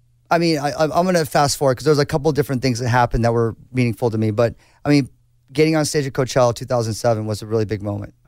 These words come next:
That was, like, one of those, like, "Holy sh-, I'm playing Coachella. I can't believe it." Even though I play, I was, like, the first D J at Sahara Tent, you know, like, or maybe the second. But, you know, I remember I, I got on stage and everyone's still sitting down on the ground.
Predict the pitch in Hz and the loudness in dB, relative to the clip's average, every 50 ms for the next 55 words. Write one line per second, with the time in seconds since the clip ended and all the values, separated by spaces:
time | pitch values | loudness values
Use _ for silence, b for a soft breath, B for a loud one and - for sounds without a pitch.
0 | _ _ - 123 131 117 127 127 120 - 123 123 120 117 117 104 117 113 - - | _ _ 0 2 2 2 2 -2 -2 0 0 0 0 0 0 0 -2 -4 -2 0
1 | 143 143 139 143 135 131 131 131 131 127 127 - - - - - 113 123 127 123 | 0 0 0 0 -4 -6 -8 -10 -10 -8 -4 -2 0 0 0 0 -2 -4 -6 -4
2 | - 131 120 117 - 127 120 - - 139 123 123 123 120 117 120 - - 131 120 | -4 -4 -4 -4 -4 -6 -6 -4 0 0 2 2 2 0 -2 -4 -6 -4 -6 -6
3 | 110 110 120 120 123 123 117 117 120 113 - b b b b b b b b 156 | -4 -4 -4 -2 -2 -2 0 0 0 -2 -2 b b b b b b b b 0
4 | 151 147 147 143 139 131 131 123 - - 143 131 139 131 120 - 135 113 - 127 | 2 2 4 2 4 2 2 0 -2 -4 -2 2 2 2 2 2 -2 -4 -4 -8
5 | - - 139 131 - - - 135 131 113 107 131 123 123 123 113 82 117 104 - | -2 0 2 2 2 0 -2 -2 -2 2 2 2 2 2 0 -4 -6 -10 -12 -10
6 | - - 131 127 131 123 117 110 - 123 113 107 - - 131 120 117 117 113 110 | -4 -2 0 2 2 2 2 0 0 0 0 0 0 -2 0 2 2 2 2 0
7 | 104 - - _ _ _ _ _ _ _ - - 123 117 127 131 131 113 110 101 | -2 -4 -12 _ _ _ _ _ _ _ -4 -2 0 0 0 0 -2 -2 -4 0
8 | - 120 113 - 120 113 104 110 107 - b b b b b b b b b 165 | 0 0 0 0 -2 -2 0 0 0 0 b b b b b b b b b 0
9 | 143 127 117 113 117 123 131 139 139 131 139 135 123 127 127 131 - 139 117 135 | 2 2 4 4 4 2 2 2 0 2 2 2 2 2 0 0 -4 -4 -2 0
10 | 131 131 123 113 - 143 139 131 117 127 120 123 123 120 120 120 107 - - 127 | 2 2 0 -2 -2 -2 -2 -2 0 -2 0 0 0 0 -2 -4 -4 -2 -2 -4
11 | 113 - - 120 110 117 120 117 117 117 113 104 - 117 117 117 117 110 107 | -4 -2 -4 -4 -2 0 0 0 0 0 -2 -2 -2 -2 0 0 0 0 -2